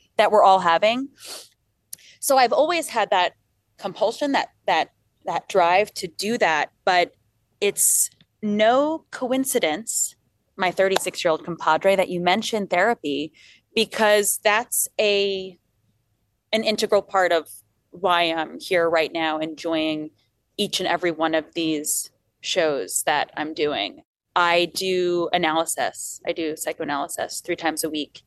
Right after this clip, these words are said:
And I started it. The end of Broad City was so crazy, so crazy, s-, so crazy that I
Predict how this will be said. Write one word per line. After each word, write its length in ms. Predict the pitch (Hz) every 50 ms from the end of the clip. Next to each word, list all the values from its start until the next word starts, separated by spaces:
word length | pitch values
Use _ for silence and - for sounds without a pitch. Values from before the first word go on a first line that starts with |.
| _ _ _ _ _ _ _ _ -
And 180 | 185 175 170 165
I 80 | 156
started 580 | 156 - - - - - 185 185 185 180 185 180
it. 280 | 175 170 170 - - _ _ _ _ _ _ _ _ _ _
The 120 | - 262 254
end 140 | 269 294 349
of 80 | 320
Broad 180 | 339 277 240 -
City 160 | - 202 196
was 140 | 175 170 -
so 160 | - 185 175
crazy, 600 | - - 185 180 175 170 180 170 165 165 156 - -
so 240 | - - 277 285 320
crazy, 540 | - - - 220 214 220 214 - 190 180
s-, 400 | 175 - - - - - - - - _ _ _ _ _ _ _ _
so 240 | - - - 285 294
crazy 360 | 285 - 302 285 233 240 226
that 180 | 202 196 175 170
I 220 | 160 151 151 143